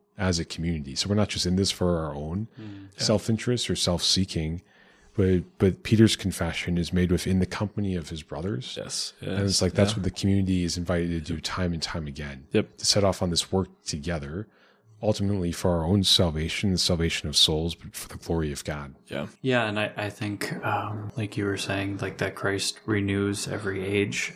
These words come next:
Speaker 2: Um, like you said, that, that this is, like, difficult labor that they're going into, and the fact that Christ is there for breakfast while they're gearing up to get ready for work, while they're there as their community, you know, um, doing, like, an arduous task, and, like, Christ is still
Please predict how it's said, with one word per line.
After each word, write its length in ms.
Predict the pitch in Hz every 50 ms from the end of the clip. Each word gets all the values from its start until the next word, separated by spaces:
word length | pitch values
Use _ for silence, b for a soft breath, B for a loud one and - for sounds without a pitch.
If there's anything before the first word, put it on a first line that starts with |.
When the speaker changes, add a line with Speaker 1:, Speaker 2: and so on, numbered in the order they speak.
| -
Speaker 2:
Um, 560 | - 104 98 92 - - 107 - - 120 110 - - b b b b b b b b _ _ - -
like 200 | 101 98 90 -
you 60 | 92
said, 220 | 90 - 98 92 90
that, 240 | 104 92 90 - -
that 200 | 98 98 92 - - - -
this 180 | - 101 - -
is, 120 | 104 95
like, 180 | 101 98 92 -
difficult 400 | - 101 - - 95 - 101 95
labor 300 | 98 107 104 98 95 101 101
that 160 | 110 104 -
they're 80 | - 101
going 320 | 95 104 101 101 101 101
into, 320 | 101 101 98 98 - 104 98
and 100 | 101 101
the 60 | 98
fact 300 | - - 101 98 98 -
that 120 | - -
Christ 340 | - - 101 95 98 - - 98
is 160 | 98 - -
there 500 | - 104 101 101 98 98 98 98 - B B B B B B
for 220 | B - 113 110 104
breakfast 560 | 95 110 101 98 - - - 101 95 - -
while 80 | 98 95
they're 140 | 95 95
gearing 400 | 92 92 98 98 98 98 98 101
up 240 | 101 101 101 - -
to 80 | - -
get 280 | - 101 87 - - - - -
ready 280 | - 107 101 101 104 101
for 220 | - - 98 98
work, 340 | 98 - 101 101 101 104 -
while 140 | 95 98 98
they're 280 | 98 101 98 98 98 98
there 300 | 101 101 98 98 98 98
as 100 | 98 98
their 140 | 98 101 101
community, 680 | - - 107 101 101 98 95 98 107 98 98 101 110 113 - -
you 100 | - 101
know, 200 | 101 110 135 - b b b b b b b b b -
um, 560 | 107 107 107 104 104 110 113 127 123 110 - - - - - -
doing, 260 | 113 110 107 107 104
like, 160 | 101 98 -
an 100 | 107 101
arduous 540 | 98 95 110 113 110 120 113 110 107 - -
task, 420 | - - 104 113 139 143 - -
and, 140 | 113 110 104
like, 160 | 101 98 95
Christ 380 | - - 104 98 95 95 - 110
is 120 | 101 92
still 480 | - - - - 104 101 98 98 95